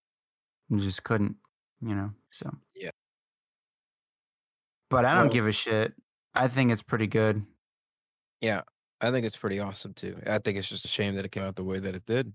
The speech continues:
Speaker 2: Otherwise, it would have been, it would have been a, a success. Um, and, you know, it still could be. Uh, it could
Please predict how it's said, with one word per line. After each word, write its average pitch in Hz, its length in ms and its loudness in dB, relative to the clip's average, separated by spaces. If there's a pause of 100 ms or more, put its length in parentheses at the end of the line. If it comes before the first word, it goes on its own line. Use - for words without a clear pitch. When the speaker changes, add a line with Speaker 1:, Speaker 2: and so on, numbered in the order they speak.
(200)
Speaker 2:
Otherwise, 98 400 -2
it 98 80 -2
would 98 140 -2
have 98 80 -6
been, 98 260 -4
it 104 140 -4
would 110 160 0
have 101 100 -4
been 98 120 -4
a, 95 100 -6 (800)
a 90 40 -8
success. - 440 -6 (1400)
Um, 95 320 -4
and, 170 480 0
you 131 80 2
know, 165 180 2
it 151 80 2
still 160 220 2
could 170 240 0
be. 95 220 -6 (640)
Uh, 107 220 2
it - 80 -12
could 113 280 0